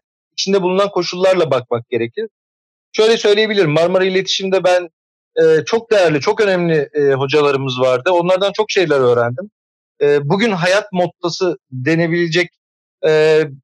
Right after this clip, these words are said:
benim için, e, hayatımın anlam-, anlamının üzerine oturttuğum bazı deyişler, yaklaşımlar ve, e, bakış açılarını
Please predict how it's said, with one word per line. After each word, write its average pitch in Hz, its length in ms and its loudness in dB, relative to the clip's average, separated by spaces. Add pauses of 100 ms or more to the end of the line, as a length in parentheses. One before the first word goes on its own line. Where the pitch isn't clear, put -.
(440)
benim 185 220 0
için, 190 380 -2 (260)
e, 156 40 0 (800)
hayatımın 175 680 0
anlam-, 185 560 0 (840)
anlamının 165 380 2
üzerine 185 300 2
oturttuğum 180 520 0
bazı 185 460 0
deyişler, 170 600 0 (380)
yaklaşımlar 180 800 0
ve, 175 80 2
e, 160 240 2 (1000)
bakış 156 240 -4
açılarını 185 640 0